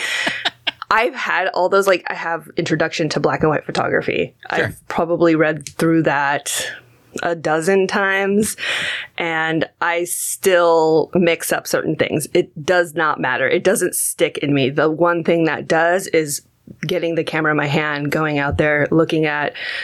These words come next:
Speaker 2: the light, and, and practicing. So, yes, one hundred percent.
Speaker 1: We said, um,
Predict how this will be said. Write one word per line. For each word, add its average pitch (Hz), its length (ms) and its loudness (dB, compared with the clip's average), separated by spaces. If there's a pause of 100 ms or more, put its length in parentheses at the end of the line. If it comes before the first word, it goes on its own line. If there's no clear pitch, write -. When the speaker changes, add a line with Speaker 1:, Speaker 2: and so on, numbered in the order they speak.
(400)
Speaker 2:
the 165 120 0
light, 143 500 0 (280)
and, 160 320 -4 (420)
and 285 400 -2 (220)
practicing. 175 640 -4
So, - 400 -4 (220)
yes, - 500 -4 (480)
one 160 160 2
hundred 170 160 2
percent. 220 340 -2 (280)
Speaker 1:
We 160 100 4
said, 220 240 -2
um, 147 300 -2